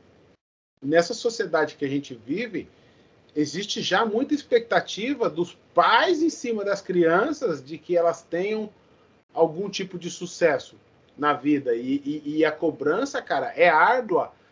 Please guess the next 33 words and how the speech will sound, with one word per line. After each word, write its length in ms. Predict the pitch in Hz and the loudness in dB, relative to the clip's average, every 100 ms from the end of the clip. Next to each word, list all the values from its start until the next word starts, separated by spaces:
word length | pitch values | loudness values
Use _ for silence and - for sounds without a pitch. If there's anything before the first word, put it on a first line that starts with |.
| _ - | _ -6
a 120 | 147 | -6
ponto 560 | - - 196 262 208 | -4 -4 -2 -4 -6
de 260 | 139 127 147 | -12 -6 -4
um 140 | 156 | -4
dia 220 | 147 143 190 | -6 -4 -4
eu 60 | |
chegar 280 | 196 208 185 | -4 -4 -6
pros 240 | - 180 | -4 -10
pais 320 | - 143 160 165 | -8 -4 -4 -4
e 40 | |
perguntar 440 | 180 180 185 190 | -12 -12 -12 -10
assim, 400 | 208 208 190 139 - _ _ _ _ | -10 -10 -12 -12 -14 _ _ _ _
"Vocês 320 | - 151 202 214 | -6 -4 -2 -2
não 200 | 220 180 | -6 -8
têm 260 | 185 220 | -10 -10
vida 300 | 160 170 151 | -8 -6 -6
social?" 800 | - 143 135 - 120 147 233 214 _ | -6 -12 -14 -12 -6 -4 -4 -8 _
Pra 220 | 139 127 | -6 -6
eu 80 | 120 | -8
perguntar 340 | 131 123 - | -12 -10 -8
pra 120 | 123 | -8
família, 360 | - 247 135 127 | -10 -10 -8 -10
porque 240 | - 143 | -10 -12
os 140 | 143 - | -12 -10
caras 320 | 170 214 185 | -8 -8 -10
vivem 240 | 190 185 | -14 -16
aquilo 240 | 185 196 180 | -16 -10 -10
ali 180 | 160 170 - | -8 -12 -10
tão 200 | 175 269 | -8 -8
intenso 680 | 226 - 156 226 262 - - _ _ _ _ _ - - - | -10 -6 -4 -4 -10 -12 -18 _ _ _ _ _ -20 -18 -10
que 220 | 151 151 | -2 0
é 480 | 151 175 202 220 220 _ _ _ _ - | 2 4 4 2 0 _ _ _ _ -6
o 140 | 160 | -6